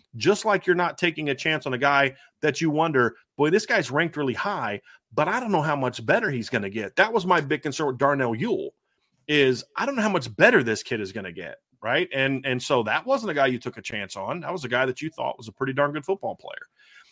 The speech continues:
And so when you look at, you look at him and you say, "Man, I mean, you know, that's a highly ranked guy. That's a great pickup for Notre Dame, et cetera, et cetera, et cetera. Why are you taking a flyer on this Myron Tungvaloa Mosa kid and, and Kurt Hine?"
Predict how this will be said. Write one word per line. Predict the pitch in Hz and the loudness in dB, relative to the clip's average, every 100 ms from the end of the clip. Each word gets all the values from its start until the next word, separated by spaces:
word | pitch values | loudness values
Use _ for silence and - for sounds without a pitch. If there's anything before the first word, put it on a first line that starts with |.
| _ - | _ -2
And | 127 | 0
so | - 147 | 4 4
when | 135 | 4
you | 127 | 4
look | 135 170 147 | 4 4 2
at, | - | 0
you | 139 | 2
look | 151 139 | 0 0
at | 120 | 0
him | 147 185 | 2 2
and | 139 | -2
you | |
say, | - 135 | 0 0
"Man, | 123 175 120 | 2 2 0
I | 104 | 0
mean, | 104 104 98 98 | -2 -2 -4 -8
you | 123 | -6
know, | 104 | -2
that's | 101 147 131 | 2 0 0
a | |
highly | 110 135 135 | 2 2 2
ranked | 117 104 - | -2 -6 -2
guy. | 151 170 160 | 0 4 4
That's | 151 143 | 4 -2
a | 110 | -4
great | 110 104 | -6 -4
pickup | 185 175 160 143 | -4 -2 -2 -2
for | 123 | -4
Notre | 120 113 | -4 -2
Dame, | 151 156 | -2 -2
et | 120 | -2
cetera, | 147 123 | -2 -2
et | - | -2
cetera, | 131 113 | -4 -4
et | - | -2
cetera. | 185 143 117 - _ _ _ _ | 0 2 2 -2 _ _ _ _
Why | - 147 | -2 0
are | |
you | 220 | 0
taking | - 226 196 | -2 0 0
a | |
flyer | - - 208 | -2 -2 0
on | 190 | 0
this | 156 | -2
Myron | 143 156 185 | -2 -2 -2
Tungvaloa | 139 180 160 131 151 | -2 -4 -2 0 0
Mosa | 165 127 131 220 - | 0 2 2 0 -4
kid | - 113 95 | -4 -4 -4
and, | 92 90 87 | -10 -16 -16
and | 90 | -10
Kurt | - 165 | -2 0
Hine?" | 170 185 | 0 -2